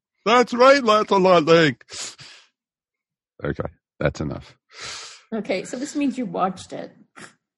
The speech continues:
Speaker 1: Oh, of course I watched it. <laughs> It was awesome.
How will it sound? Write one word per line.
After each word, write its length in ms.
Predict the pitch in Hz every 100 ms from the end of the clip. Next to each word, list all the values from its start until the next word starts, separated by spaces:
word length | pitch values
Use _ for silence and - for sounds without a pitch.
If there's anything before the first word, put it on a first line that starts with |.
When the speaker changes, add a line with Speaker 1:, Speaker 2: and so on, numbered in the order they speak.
| _ -
Speaker 1:
Oh, 140 | 165
of 320 | - - - -
course 300 | 311 - 320
I 100 | 214
watched 500 | 143 120 - - 113
it. 180 | 98 - - 175
<laughs> 540 | 151 - 220 - 214
It 60 | 185
was 220 | 220 190
awesome. 680 | 160 277 302 - 98 87